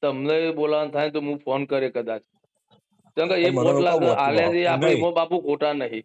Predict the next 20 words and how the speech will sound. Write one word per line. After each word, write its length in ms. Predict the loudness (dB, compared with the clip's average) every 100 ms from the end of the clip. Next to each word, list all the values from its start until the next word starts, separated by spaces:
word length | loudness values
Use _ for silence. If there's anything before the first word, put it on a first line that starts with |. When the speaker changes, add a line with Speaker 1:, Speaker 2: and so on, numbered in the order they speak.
| _
Speaker 2:
પણ 140 | -2 -2 _ _ _ _ _ _
એમ 180 | -6 -2
નહીં, 240 | 0 0
પણ 100 | -2
મને 220 | -2 0 0
એવું 120 | 0
કાં 140 | 0
વચ્ચે 240 | -2 -4 -4
ન 40 |
હોત. 240 | -4 -4 -4
તો 60 |
એ 60 | -2
તારે 180 | 0 -2
એમ 80 | -2
કહ્યું 200 | 0 0
તો 40 |
સાહેબનું 380 | 0 -2 -2 -2
રૂબરૂ 300 | -4 -2 -2
મળો 240 | 0 0
અત્યારે. 280 | 0 2